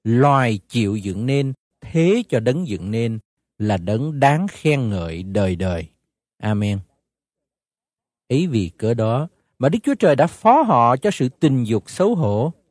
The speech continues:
Vì trong vòng họ, những người đàn bà đã đổi cách dùng tự nhiên ra cách khác nghịch với tính tự nhiên. Những người đàn ông cũng vậy, bỏ cách dùng tự nhiên của người đàn bà mà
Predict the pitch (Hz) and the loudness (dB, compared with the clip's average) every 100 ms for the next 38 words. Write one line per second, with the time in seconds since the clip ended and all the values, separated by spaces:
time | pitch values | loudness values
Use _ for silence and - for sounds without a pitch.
0 | _ _ _ _ _ _ 104 123 107 87 | _ _ _ _ _ _ 2 2 2 -2
1 | _ _ - 175 139 104 90 90 90 92 | _ _ 0 4 4 4 2 -4 -4 -6
2 | _ _ _ - 151 220 156 135 123 123 | _ _ _ -2 0 4 4 4 4 4
3 | 123 113 123 151 127 117 180 - 311 - | 6 6 4 4 4 4 2 0 -6 0
4 | 143 131 - 110 156 190 196 185 190 185 | 2 2 0 0 0 0 2 0 0 0
5 | - 262 - 233 262 262 165 135 135 131 | 0 -2 -2 -2 -2 0 2 2 2 -2
6 | 156 - 180 220 104 98 127 135 127 _ | -4 0 0 0 -4 -2 -2 -4 -6 _
7 | _ _ _ _ _ _ _ _ _ _ | _ _ _ _ _ _ _ _ _ _
8 | - 123 139 101 92 87 123 123 104 113 | -6 -2 0 0 -2 0 0 0 -4 -6
9 | 92 87 _ _ 98 104 123 226 - 131 | -6 -6 _ _ 0 2 2 0 -2 0
10 | 120 110 123 165 202 190 175 165 123 127 | 0 0 0 2 2 2 0 2 2 2
11 | 123 123 120 | 4 4 4